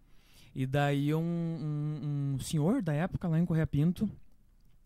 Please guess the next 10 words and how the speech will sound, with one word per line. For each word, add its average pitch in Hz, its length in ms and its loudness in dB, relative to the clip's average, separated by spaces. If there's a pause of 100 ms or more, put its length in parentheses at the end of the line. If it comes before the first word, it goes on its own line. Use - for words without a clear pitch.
(100)
que 143 80 -2
dava 151 280 2
aula 156 200 2
e - 40 2
era 160 100 0
formado 175 540 2
em, 190 140 4
em, 165 500 0
em 156 40 4
música. 139 440 2